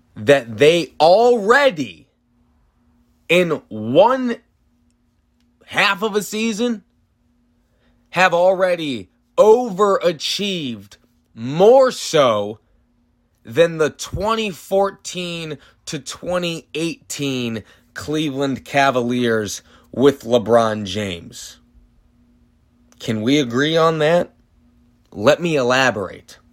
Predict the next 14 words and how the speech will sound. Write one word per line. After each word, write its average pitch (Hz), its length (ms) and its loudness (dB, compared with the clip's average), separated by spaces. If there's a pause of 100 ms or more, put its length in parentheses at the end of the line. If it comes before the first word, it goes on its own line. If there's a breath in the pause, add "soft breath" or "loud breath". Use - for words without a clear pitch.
(300)
Yes. - 640 -2 (1040 loud breath)
The, 139 240 2 (840)
excuse 143 440 -4
me. 90 160 -18 (200)
Before 247 400 4
I 196 120 2
get 143 220 0
into 135 180 0
this, 107 300 -6 (220)
I'm 214 300 2
not 277 340 2
saying 165 840 -2 (640)
that 143 300 2
the 127 380 -2